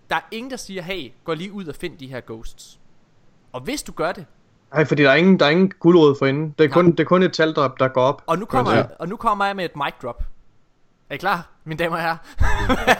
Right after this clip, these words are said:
Speaker 1: hedder det? I, øh, i Destiny et, der,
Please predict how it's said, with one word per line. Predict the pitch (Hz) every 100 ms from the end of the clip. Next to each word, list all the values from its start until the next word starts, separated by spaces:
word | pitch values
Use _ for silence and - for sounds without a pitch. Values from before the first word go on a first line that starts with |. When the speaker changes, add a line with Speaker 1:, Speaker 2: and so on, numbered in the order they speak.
| -
Speaker 1:
hedder | 208 147
det? | 147 - - 233 -
I, | 170 160 151
øh, | 143 139 131 123 _ - _ - _ _ _ -
i |
Destiny | 175 175 185 180
et, | 208 262 - _ _ _ _ _ _ _ _ _ _
der, | 170